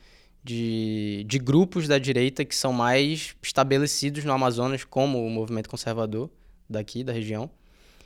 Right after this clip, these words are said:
E, mas eu creio que na questão de apoio popular, o Romero cresceu bastante nesse sete de setembro. Bastante.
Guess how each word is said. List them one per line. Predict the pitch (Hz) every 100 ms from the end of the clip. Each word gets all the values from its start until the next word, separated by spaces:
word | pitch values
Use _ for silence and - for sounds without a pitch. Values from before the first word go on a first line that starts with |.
| _ _ _ _ -
E, | 123 123 123 123 123 -
mas | 120 123 147 180 - -
eu | 131
creio | 135 139 139
que | - 147 139 -
na | 123
questão | 131 170 - 147
de | 143
apoio | 135 - 135 165
popular, | 175 165 139 117 123 165 151 - - -
o | 127
Romero | 123 123 113 123 143 151 139
cresceu | - 131 - 139
bastante | 127 143 - 123 -
nesse | 127 -
sete | 123
de | -
setembro. | 147 - 98 - _ _ _ _
Bastante. | 110 110 101 -